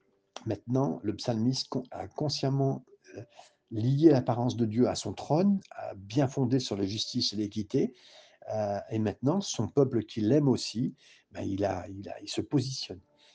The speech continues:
Il se positionne, il se peut que ce commandement soit plus,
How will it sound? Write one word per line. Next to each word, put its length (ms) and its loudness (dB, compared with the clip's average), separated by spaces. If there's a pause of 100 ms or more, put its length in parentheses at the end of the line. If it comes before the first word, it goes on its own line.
(120)
Il 80 -18
se 60 -18
positionne, 580 0
il 80 0
se 80 -8
peut 120 -2
que 80 -6
ce 100 -2
commandement 400 0
soit 240 -8
plus, 460 -6